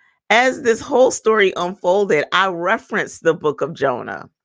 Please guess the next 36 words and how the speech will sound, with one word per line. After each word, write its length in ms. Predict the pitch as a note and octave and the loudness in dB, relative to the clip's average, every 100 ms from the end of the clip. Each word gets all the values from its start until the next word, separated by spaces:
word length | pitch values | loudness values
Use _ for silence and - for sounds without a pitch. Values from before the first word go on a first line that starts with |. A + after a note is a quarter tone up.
| _ - - - | _ -20 -20 -20
So 280 | - - G3 | -10 2 4
I 100 | F#3+ | 4
wanna 260 | G3 A#3+ C4+ | 2 -2 -4
go 160 | B3+ | -4
back 260 | G#3 F#3+ F#3 | -2 -4 -4
to 120 | G#3+ | -4
a 80 | D3+ | -4
couple 320 | - F#3 F3 | -2 -4 -4
of 80 | E3+ | -6
weeks 220 | D3+ - | -8 -6
ago. 540 | D3 C#3 C#3+ B2+ C3+ - | -2 0 2 2 -2 -4
Um, 380 | C#3 C3+ C3+ C3 - | -4 -2 -2 -4 0
I 240 | D3+ D#3 | 0 2
was 240 | D#3 D3+ D3+ | 0 -2 -2
introduced 640 | G3 A3 A3 F#3 F#3 - - | -6 -4 -2 -2 -2 -4 -8
to 220 | E3 D3+ | -4 -4
some, 480 | D3+ - D3+ D3 C#3+ - | -6 -4 -4 -4 -6 -4
a 100 | D3+ | -4
person 600 | - D3+ - B2+ C3+ F#3+ _ | 0 0 0 -8 -10 -12 _
or 120 | C3+ C3 | -4 -4
a 60 | |
couple, 540 | - D3 - B2 D3+ F#3+ _ _ _ _ _ _ _ _ - - - - | 0 -2 -2 -4 -4 -10 _ _ _ _ _ _ _ _ -20 -20 -18 -2
and 120 | E3+ | 0
I 60 | F3 | 2
was 160 | F3 | 2
all 180 | G3 A#3 | 2 2
excited 480 | D#4 - D#3+ D#3+ C#3 | 0 2 2 2 -2
because, 560 | D#3 G3+ C#3+ C#3+ C#3+ - | -8 -6 -6 -4 -8 -2
as 180 | D#3+ F3+ | -2 0
I 100 | D3+ | -2
mentioned 440 | D#3 F#3+ F#3+ D#3+ | -2 -6 -6 -8
to 100 | D#3+ | -6
you 160 | C#3+ C#3+ | -8 -4
guys, 520 | C#3+ C3 B2+ B2+ C3+ - | -2 -2 -2 -4 -6 -6
there's 340 | D#3 C#3 D3 | -2 -2 -4
some 260 | D3 C3+ | -6 -8